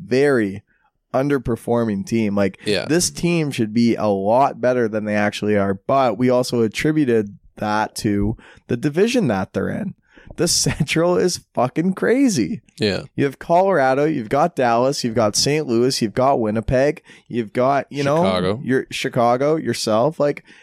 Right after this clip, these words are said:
Speaker 1: how do you expect to produce year in and year out in that division?
Speaker 2: Yeah.
Speaker 1: I don't think it's possible. This might just be a year where,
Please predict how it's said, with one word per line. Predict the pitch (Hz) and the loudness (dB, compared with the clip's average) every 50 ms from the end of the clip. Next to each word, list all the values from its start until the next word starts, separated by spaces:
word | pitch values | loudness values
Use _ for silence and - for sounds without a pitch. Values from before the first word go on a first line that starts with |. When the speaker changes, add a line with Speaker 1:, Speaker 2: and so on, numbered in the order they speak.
| - _ _ - | -20 _ _ -20
Speaker 1:
how | - - 160 156 170 185 196 | -10 -6 -2 0 2 2 2
do | 202 202 | 2 2
you | 202 196 196 202 202 196 196 190 175 - - _ - - _ _ _ - | 0 2 2 2 2 4 2 2 0 -2 -8 _ -20 -20 _ _ _ -4
expect | 127 156 147 - - - 147 156 - - | -4 -4 -2 -4 -2 -2 -2 -2 -2 -2
to | 160 151 | -4 -4
produce | - - 147 135 131 131 127 113 110 | -2 -2 0 0 0 0 0 -2 -2
year | 107 117 131 147 147 147 143 | 0 2 2 2 2 2 2
in | 139 139 | 0 -2
and | 135 127 120 117 | -2 -2 0 2
year | 120 120 110 110 | 2 2 2 2
out | 107 104 104 101 95 - | 2 2 2 0 -2 -4
in | - 113 113 113 | -4 -2 0 2
that | 110 104 104 107 | 2 2 0 -2
division? | - 104 95 107 101 95 98 - - 202 - _ - - - 151 | -4 -4 -4 -4 -4 -4 -6 -10 -12 -14 -16 _ -20 -14 -8 -4
Speaker 2:
Yeah. | 95 95 - 104 | -4 -2 -2 0
Speaker 1:
I | 117 139 | 0 0
don't | 156 180 190 175 | 0 0 -2 -2
think | 185 180 175 | -2 -2 -4
it's | 156 - | -4 -4
possible. | - 151 - - 190 196 - - - - - - - - - 165 - - - | -2 -2 0 0 -2 -4 -6 -10 -12 -12 -12 -14 -16 -18 -20 -20 -12 -4 -2
This | 151 151 - | -2 -2 0
might | 165 165 170 175 160 | 0 -2 -2 0 -2
just | 170 165 - - | -2 -2 -2 -2
be | 160 165 160 156 | 0 0 2 2
a | |
year | 135 120 117 123 131 143 147 160 | 2 0 0 2 2 2 2 2
where, | 160 143 135 131 127 123 117 113 110 - | 2 2 2 2 2 2 2 0 -2 -4